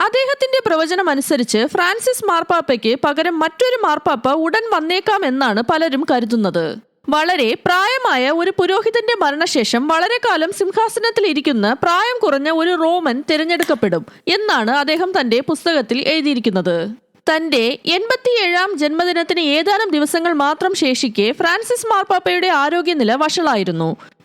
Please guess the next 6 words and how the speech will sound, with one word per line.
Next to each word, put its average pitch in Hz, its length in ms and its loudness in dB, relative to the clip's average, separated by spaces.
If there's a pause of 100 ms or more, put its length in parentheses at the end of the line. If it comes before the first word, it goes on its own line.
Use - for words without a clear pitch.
പനിബാധയും 294 840 0
ശ്വാസകോശത്തിലെ 370 920 0
നീർക്കെട്ടും 320 640 0
ശ്വാസതടസ്സവും 370 840 0
കാരണം 214 400 0
മാർപ്പാപ്പയ്ക്ക് 320 680 0